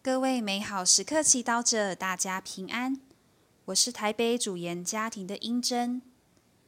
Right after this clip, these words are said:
今天是九月三十日，星期四。我们要阅读的福音是《路加福音》第十章第一节至第十二节，主题是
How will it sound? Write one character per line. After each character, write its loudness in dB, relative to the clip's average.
今 2
天 2
是 0
九 0
月 0
三 0
十 2
日， -2
星 0
期 -2
四。 -2
我 -12
们 -12
要 0
阅 -4
读 -8
的 -4
福 -10
音 -2
是 0
《路 0
加 0
福 -6
音》 -4
第 0
十 6
章 0
第 0
一 0
节 2
至 2
第 -4
十 4
二 2
节， 0
主 -2
题 -6
是 2